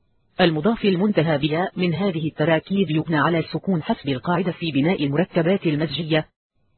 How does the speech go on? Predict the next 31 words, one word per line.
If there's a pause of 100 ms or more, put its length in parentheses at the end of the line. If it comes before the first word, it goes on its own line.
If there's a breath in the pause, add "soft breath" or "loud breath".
(220)
هذه
الواو
تجب
إذا
كانت
جملة
الحال
اسمية
أو (180)
صدرها
فعل
ماضٍ، (540)
خالية
من
ضمير
صاحبها
أو
مصدر
بضمير
صاحبها،
مثل (220)
سافرت
والمودعون
كثير، (400)
سافرت
وقد
غابت
الشمس، (500)
سافرت
وأنا
خائف،